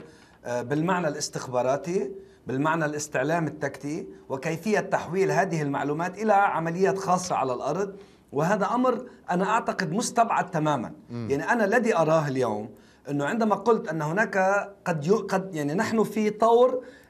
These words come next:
Speaker 1: آه، آه، مراقبة تشكل استراتيجية إقليمية قد تكون الولايات المتحدة الأمريكية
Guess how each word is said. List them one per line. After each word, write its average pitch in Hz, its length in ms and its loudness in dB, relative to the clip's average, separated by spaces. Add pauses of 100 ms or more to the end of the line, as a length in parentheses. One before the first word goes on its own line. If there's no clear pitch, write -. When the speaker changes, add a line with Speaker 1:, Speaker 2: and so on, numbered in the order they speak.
(100)
Speaker 1:
آه، 165 360 0
آه، 156 240 -2
مراقبة 220 640 2 (440)
تشكل 220 600 0
استراتيجية 190 760 -2
إقليمية 160 720 -4 (320)
قد 190 140 -4
تكون 233 320 -4
الولايات 226 340 -2
المتحدة 190 480 -4
الأمريكية 160 720 -4